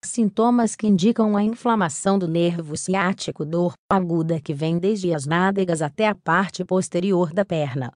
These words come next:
e muitas vezes chega até o tornozelo. Dificuldade para realizar alguns simples movimentos, como, por exemplo,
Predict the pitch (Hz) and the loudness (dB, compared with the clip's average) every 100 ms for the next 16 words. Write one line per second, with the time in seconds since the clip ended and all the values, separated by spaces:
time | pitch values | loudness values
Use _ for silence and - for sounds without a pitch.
0 | _ 208 208 220 311 277 202 170 160 151 | _ 2 4 6 4 0 0 2 0 0
1 | 143 - - - - 208 196 175 180 139 | -6 -8 -12 -14 -10 -4 -2 0 0 0
2 | 180 170 196 165 127 165 160 160 160 143 | -2 -2 0 0 0 -2 0 0 0 -2
3 | 143 _ _ _ _ _ _ _ _ _ | -8 _ _ _ _ _ _ _ _ _
4 | - 202 208 240 233 190 156 175 175 185 | -10 -4 -4 -2 -2 -2 2 0 0 -2
5 | 202 190 175 190 180 165 175 180 185 233 | 0 0 0 -2 -2 -2 0 0 0 -2
6 | 320 - - 240 220 214 208 180 170 175 | -4 -8 -2 -2 -2 -2 -2 0 -2 0
7 | 196 175 165 - _ _ _ - - 139 | -2 -4 -12 -14 _ _ _ -10 -2 0
8 | 147 233 330 - 208 220 165 180 185 160 | 4 2 2 2 2 4 0 0 0 -2
9 | 147 | -8